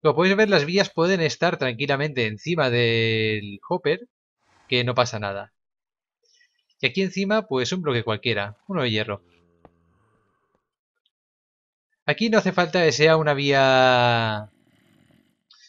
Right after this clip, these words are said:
Bueno, de hecho, powereada sí. Powereada sí. Lo que no hace falta es que sea una vía de otro tipo, una vía de esas activadoras. Porque no vamos a hacer el sistema de esa manera.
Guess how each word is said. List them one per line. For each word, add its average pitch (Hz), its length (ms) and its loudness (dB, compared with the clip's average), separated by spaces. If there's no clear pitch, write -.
Bueno, 147 280 -4
de 131 160 -4
hecho, 240 280 -2
powereada 160 480 4
sí. - 280 -4
Powereada 135 440 0
sí. 101 220 -12
Lo 135 140 -4
que 147 100 2
no 180 60 2
hace 196 140 4
falta 196 260 6
es 208 140 0
que 160 100 0
sea 170 320 0
una 170 200 -2
vía 175 560 2
de 147 120 0
otro 143 160 -2
tipo, 123 340 -2
una 127 180 -2
vía 123 840 2
de 139 80 -4
esas 147 160 0
activadoras. 120 840 0
Porque 190 300 0
no 165 100 4
vamos 151 160 4
a 147 40 -2
hacer 143 160 6
el 147 60 4
sistema 127 340 -2
de 131 60 2
esa 120 140 -2
manera. 104 420 -6